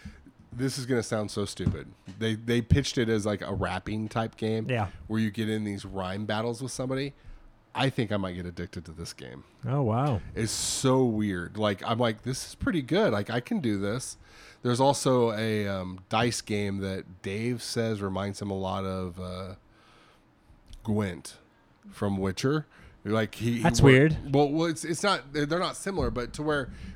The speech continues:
Speaker 1: people played Witcher and were like, "What is this side game? Oh, this is a fun game. I could sit here and just keep playing
Speaker 2: Oh,
Speaker 1: this."
Speaker 2: gotcha.
Speaker 1: And so in this dice game for him, I tried to play it once and I was, just wasn't focusing. I'm like,
Speaker 2: Yeah.
Speaker 1: "I d-, there's a lot going on. There's a lot of moving pieces."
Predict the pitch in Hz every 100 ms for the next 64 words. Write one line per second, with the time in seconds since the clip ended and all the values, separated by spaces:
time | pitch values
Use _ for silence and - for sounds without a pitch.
0 | - 214 202 180 180 147 180 190 156 139
1 | 123 120 113 - 127 151 208 196 165 185
2 | 202 202 113 101 92 - - 101 110 175
3 | 202 139 113 127 117 104 160 113 113 -
4 | - 101 104 98 98 - - 170 113 110
5 | 139 123 120 95 - - - 120 127 160
6 | 139 127 123 127 - - 131 151 - 127
7 | 113 117 123 - - - 120 180 190 185
8 | 175 180 170 143 160 160 - - 117 113
9 | 113 101 98 - 87 80 - 82 - 85
10 | 78 90 90 92 92 117 101 98 85 104
11 | 104 101 104 104 98 101 95 92 92 95
12 | 90 92 92 92 92 98 107 101 - 107